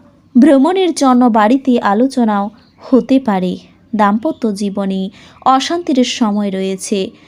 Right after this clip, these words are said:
ব্যবসায় চাপ বাড়তে পারে। স্ত্রীর জন্য মায়ের সঙ্গে বিবাদ ও মনে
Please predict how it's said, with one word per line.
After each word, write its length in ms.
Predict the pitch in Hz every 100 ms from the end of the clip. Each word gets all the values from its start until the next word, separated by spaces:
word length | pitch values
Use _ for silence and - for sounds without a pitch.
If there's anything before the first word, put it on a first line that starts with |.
| _ -
ব্যবসায় 520 | 240 247 254 330 311
চাপ 300 | 277 262 240
বাড়তে 380 | 285 214 202 214
পারে। 320 | 208 190 190 190 202 _ _ _
স্ত্রীর 480 | 277 - - 330 359 339
জন্য 260 | 277 247
মায়ের 400 | 247 214 202 269 269
সঙ্গে 380 | - 247 226 220
বিবাদ 380 | 208 202 247 240
ও 100 | 220 202 202 - _ _ 240
মনে 340 | 233 247